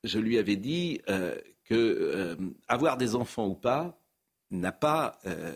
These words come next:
finalement de conséquences sur la politique qu'on mène. Bon. Et c'est vrai que Emmanuel Macron n'a pas d'enfants, et ce qu'il a dit hier,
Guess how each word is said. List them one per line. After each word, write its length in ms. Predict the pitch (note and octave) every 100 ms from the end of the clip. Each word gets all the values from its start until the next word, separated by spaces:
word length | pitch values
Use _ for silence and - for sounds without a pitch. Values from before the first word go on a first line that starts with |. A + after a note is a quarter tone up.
| -
finalement 840 | - - F2 E2+ A2+ C3 D3 - _ -
de 80 | -
conséquences 600 | - B2 A#2 - C#3+ -
sur 160 | -
la 80 | E2
politique 460 | - F#2+ E2+ C3+ -
qu'on 120 | F2
mène. 180 | D2+ D2 _ _ _ _ -
Bon. 60 | - _ - - _ _ _ _ _ _ _
Et 80 | C#3+
c'est 160 | - F3
vrai 160 | A3
que 400 | - B2+ G#2 G2 -
Emmanuel 300 | C3 A#2 A#2
Macron 280 | B2+ B2 -
n'a 120 | C#3
pas 140 | - F3+
d'enfants, 520 | B2 G#2 A#2 C3 G3+ _ _
et 40 | G#2+
ce 120 | -
qu'il 160 | - C#3
a 60 | B2+
dit 220 | D#3 -
hier, 600 | F3+ E3 A2+ G2+ C#3 D#3+